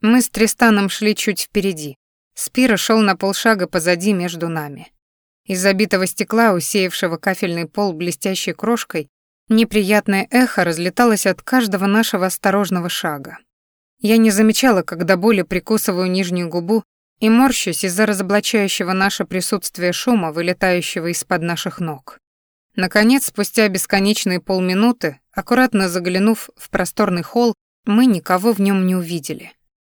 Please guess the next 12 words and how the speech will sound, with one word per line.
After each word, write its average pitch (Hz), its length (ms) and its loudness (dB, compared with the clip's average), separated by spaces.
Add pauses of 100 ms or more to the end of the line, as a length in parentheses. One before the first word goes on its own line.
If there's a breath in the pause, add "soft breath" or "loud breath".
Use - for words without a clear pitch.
(280)
Никого 233 460 4
и 226 160 2
ничего, 226 540 0
кроме 185 320 -2
рядов 185 340 -2
опустошённых 185 720 -4
прилавков, - 720 -4 (240)
некоторые 208 480 0
из - 100 -6
которых 202 440 0
были 180 180 0
перевёрнуты. 160 840 -8